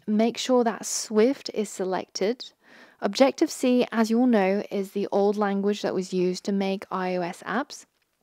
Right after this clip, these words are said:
and it is still supported to some extent, but in my opinion, Swift is so, so much more beginner friendly,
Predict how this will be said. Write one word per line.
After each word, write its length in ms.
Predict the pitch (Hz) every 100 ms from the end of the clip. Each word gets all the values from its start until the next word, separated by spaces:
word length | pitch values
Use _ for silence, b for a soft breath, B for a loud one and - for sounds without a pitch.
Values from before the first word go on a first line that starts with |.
| _ _ _ - -
and 160 | 196 196
it 100 | 196
is 160 | 196
still 380 | - - 240 269
supported 520 | - 247 - 220 220 214
to 80 |
some 200 | 208 214
extent, 600 | 208 226 - 190 294 - - B B B B -
but 240 | 233 214
in 160 | - 226
my 200 | 226 233
opinion, 420 | 233 233 214 214
Swift 520 | 202 - 233 226 - - -
is 320 | 202 208 - -
so, 760 | - - - 226 220 220 220
so 340 | 214 - 170 175
much 340 | 180 - -
more 360 | - 190 185 175
beginner 320 | 175 170 175
friendly, 580 | 185 170 180 - - 202